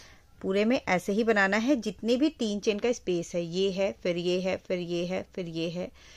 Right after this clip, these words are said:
जितने भी तीन चेन का स्पेस है, सब में आपको दो डबल क्रोशिया, तीन चेन, दो डबल क्रोशिया बनानी है और बीच में सात, सात चेन का स्पेस देना है। तो ये देखिए, पूरे में मैंने सेम पैटर्न को बना के रिपीट कर लिया। और अब वर्क के एंड में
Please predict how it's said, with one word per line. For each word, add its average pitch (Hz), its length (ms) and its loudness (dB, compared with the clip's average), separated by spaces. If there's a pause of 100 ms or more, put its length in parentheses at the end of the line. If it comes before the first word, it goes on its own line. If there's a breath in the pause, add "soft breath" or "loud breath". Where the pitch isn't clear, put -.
(300 loud breath)
जितने 214 280 0
भी 285 100 2
तीन 202 280 -4
चेन 196 180 -4
का 196 120 4
स्पेस 220 340 -2
है, 285 60 2
सब 180 220 0
में 202 100 2
आपको 214 280 4
दो 190 160 2
डबल 175 260 2
क्रोशिया, 196 500 2 (160)
तीन 180 220 -4
चेन, 208 220 -2
दो 185 120 0
डबल 160 180 0
क्रोशिया 170 360 0
बनानी 202 300 0
है 262 120 -4
और 403 100 0
बीच 202 220 -2
में 185 80 -4
सात, 208 320 0
सात 175 260 0
चेन 165 220 -4
का 277 140 -4
स्पेस 180 340 -6
देना 143 220 -6
है। 170 180 -10
तो - 1040 -20
ये 180 60 -10
देखिए, 160 320 -16
पूरे 196 320 -4
में 240 120 -4
मैंने 202 320 -2
सेम 185 280 -4
पैटर्न 175 320 -2
को 202 120 -4
बना 175 240 0
के 254 120 -6
रिपीट 233 340 -4
कर 160 160 0
लिया। 190 280 0 (640 soft breath)
और 170 180 0 (120)
अब 214 300 0
वर्क 165 260 2
के 175 200 -4
एंड 185 260 0
में 269 180 2